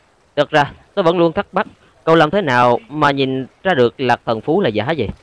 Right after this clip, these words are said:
Nhìn ngang quá hồn mỹ, chẳng trách bao nhiêu người thích cô ấy. "Cô cầu xin tôi đi, tôi sẽ nói cho cô nghe." Ừ,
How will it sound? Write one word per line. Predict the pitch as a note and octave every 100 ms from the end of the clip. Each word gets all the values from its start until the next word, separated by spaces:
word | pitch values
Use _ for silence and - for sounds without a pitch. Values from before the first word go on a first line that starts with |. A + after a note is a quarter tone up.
| _ _ _ _ _ _ _ - - - _ _
Nhìn | F3+ C#3+ B2+
ngang | C3 C3+ B2+
quá | D3+
hồn | G3 A2
mỹ, | G2+ B2 - _ _ -
chẳng | C#3+
trách | F3+ G3+ -
bao | G#3+ F#3+
nhiêu | F#3 F#3
người | C#3 A#2+
thích | A#2 -
cô | -
ấy. | A2 C3+ - - - - _ _ _ _ _
"Cô | G3
cầu | D#3 B2
xin | C3 B2
tôi | B2
đi, | B2 B2
tôi | A#2 C#3
sẽ | C3
nói | C3 B2+
cho | C#3+
cô | A2+
nghe." | A2+ A2 G#2+ F#2+ - _ _ _ _ _ _ _ - -
Ừ, | _